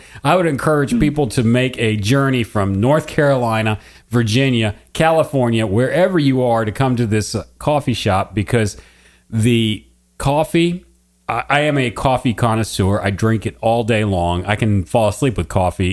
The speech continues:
Speaker 1: in my hand after I just drank a whole big
Speaker 2: <laughs>
Speaker 1: cup of it. I'm one of those guys. The coffee is just so good. The food there is good. The owner, Dan, he's a believer, and the whole coffee shop itself is a ministry. And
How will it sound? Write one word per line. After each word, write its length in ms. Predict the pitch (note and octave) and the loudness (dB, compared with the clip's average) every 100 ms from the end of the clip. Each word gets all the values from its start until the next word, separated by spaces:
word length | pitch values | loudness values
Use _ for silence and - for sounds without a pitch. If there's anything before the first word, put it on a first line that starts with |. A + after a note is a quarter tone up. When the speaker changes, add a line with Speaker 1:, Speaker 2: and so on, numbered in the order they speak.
| F#2 | -2
Speaker 1:
in 140 | F#2+ | -2
my 200 | F#2 F2 | 0 0
hand 460 | F#2 B2 F#2+ F#2 F2+ | 0 0 0 -4 -4
after 280 | G2+ G2 G#2 | -4 -2 -2
I 80 | F2+ | -2
just 240 | F#2+ - | -4 -6
drank 240 | G#2+ F#2 - | -4 -2 -2
a 60 | |
whole 140 | C3+ A2+ | -2 -2
big 160 | G2 E2 | -4 -4
Speaker 2:
<laughs> 80 | - | -2
Speaker 1:
cup 140 | C#3 | -2
of 120 | G#2+ G2 | -2 -2
it. 60 | |
I'm 100 | G2+ | 0
one 120 | A2+ | 0
of 60 | A2 | 0
those 260 | G#2 A#2 - | 0 -2 -2
guys. 400 | E2 D#2+ F2+ - - - - - | -2 -2 -6 -8 -20 -20 -20 -6
The 80 | A#2+ | -4
coffee 460 | - C#3+ C3+ C#3 | 0 -2 0 -2
is 120 | G2+ F#2 | -2 -2
just 240 | G#2 - | -2 -4
so 380 | - - C3+ C3 | -6 -2 0 0
good. 460 | A2+ A#2 A2+ A2 G2+ | 0 0 2 0 -4
The 60 | |
food 360 | F#2+ B2+ B2+ A#2 | -4 -2 0 0
there 180 | A#2+ A2+ | 0 0
is 120 | F#2+ | -2
good. 320 | A2+ G#2+ G2+ - - | 0 0 -2 -8 -6
The 220 | G#2+ A2 | 0 0
owner, 340 | A#2 A#2+ B2+ A#2+ | 2 0 0 -2
Dan, 440 | F#2+ A2 G#2+ A2 | 0 0 2 0
he's 200 | G#2+ G#2+ | 0 0
a 60 | F#2 | 0
believer, 680 | F2+ F2+ F#2+ G#2+ A2 A2+ G#2 _ _ | 0 0 2 2 2 0 -4 _ _
and 460 | G2+ F2+ F2 F2 D#2+ _ | -4 -2 0 -2 -6 _
the 220 | A#2+ G2+ G2 | -6 -2 0
whole 600 | A#2+ B2 B2 A#2+ G#2+ - _ _ _ _ - | 0 0 0 0 -2 -6 _ _ _ _ -4
coffee 360 | C#3+ B2+ B2+ | 0 0 0
shop 380 | A#2+ A#2+ G2+ G#2+ | -2 2 0 0
itself 420 | G2+ - A2 G2 | -4 -2 -2 0
is 140 | A2 F#2+ | 0 2
a 40 | |
ministry. 640 | F#2+ G2+ A2 G#2+ - F2+ | 2 2 2 0 -2 -2
And 300 | F2+ F#2 F2+ | 0 -2 -2